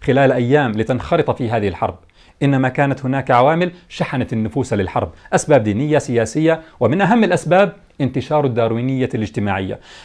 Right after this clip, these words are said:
التي هيأت كثيرا من الأوروبيين المؤمنين بها لدخول الحرب والتصرف فيها كحيوانات برية، فالصراع وسفك الدماء هو قانون الطبيعة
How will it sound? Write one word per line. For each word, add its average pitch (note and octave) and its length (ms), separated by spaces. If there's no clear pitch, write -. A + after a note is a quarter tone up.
التي C#3+ 340
هيأت F#3 440
كثيرا G3 400
من E3 140
الأوروبيين D3+ 720
المؤمنين C#3+ 580
بها G3 340
لدخول C#3 420
الحرب E3 360
والتصرف D3+ 640
فيها D#3 340
كحيوانات C3 640
برية، F#2+ 440
فالصراع D#3+ 560
وسفك F#3+ 360
الدماء D#3 420
هو F#3+ 120
قانون C#3 380
الطبيعة A2+ 420